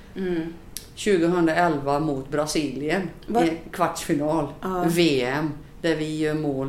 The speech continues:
Speaker 2: och det är Abby Wambach i mål i hundratjugoandra minuten.
Speaker 1: Mm, jag kommer ihåg det här.
Speaker 2: Det är ju helt galet.
Speaker 1: Mm.
Speaker 2: Men det är en annan historia.
Speaker 1: Mm.
Speaker 2: Men, och då har du självförtroende. Så den svenska spelaren och den amerikanska spelaren är högljudd.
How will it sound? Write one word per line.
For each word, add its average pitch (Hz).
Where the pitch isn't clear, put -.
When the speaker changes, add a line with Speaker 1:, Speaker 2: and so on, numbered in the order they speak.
Speaker 2:
och 147
det 147
är -
Abby 143
Wambach 135
i 139
mål 127
i 131
hundratjugoandra 127
minuten. 123
Speaker 1:
Mm, 190
jag 190
kommer 233
ihåg 233
det 170
här. 151
Speaker 2:
Det -
är -
ju -
helt -
galet. -
Speaker 1:
Mm. 165
Speaker 2:
Men 175
det 190
är 190
en 190
annan 170
historia. 143
Speaker 1:
Mm. 185
Speaker 2:
Men, 208
och 220
då 240
har 269
du 220
självförtroende. 185
Så 220
den 220
svenska 277
spelaren 180
och 220
den 214
amerikanska 208
spelaren 233
är 185
högljudd. 160